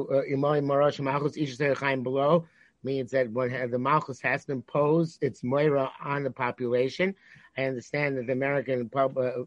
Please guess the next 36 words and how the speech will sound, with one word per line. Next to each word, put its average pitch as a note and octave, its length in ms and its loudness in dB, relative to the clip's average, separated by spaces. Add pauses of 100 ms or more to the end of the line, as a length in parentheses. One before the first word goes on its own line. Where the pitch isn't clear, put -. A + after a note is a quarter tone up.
uh, A#2+ 60 -6 (160)
uh, B2 60 -4
to - 220 -14
the B2 60 -8
best C#3 200 -2
of - 100 -12
my B2+ 60 -2
understanding, D#3+ 640 0 (400)
the A#2+ 240 -2
idea B2 400 0
of, B2 460 -4
uh, A2+ 200 -4
the G#2 140 -12
Second B2+ 240 -8
Amendment C3 300 -2
was A#2+ 160 -2
at B2 80 -4
a A#2 60 -6
time C#3 400 -4
when C3 260 -2 (320)
<clears throat> - 240 -8
we D#3+ 220 6
are D3+ 60 6
afraid C3+ 380 0
of, B2 380 -2
um, A2+ 420 -4 (180)
uh, A2 120 -12 (240)
tyrants D#3+ 440 2
taking B2 300 -6
hold C#3+ 480 0
of A#2+ 220 -4
the, A2 120 -8 (200)
the, A2 340 -4
uh, G#2 180 -6 (680)
American B2 480 -2
population C#3+ 800 0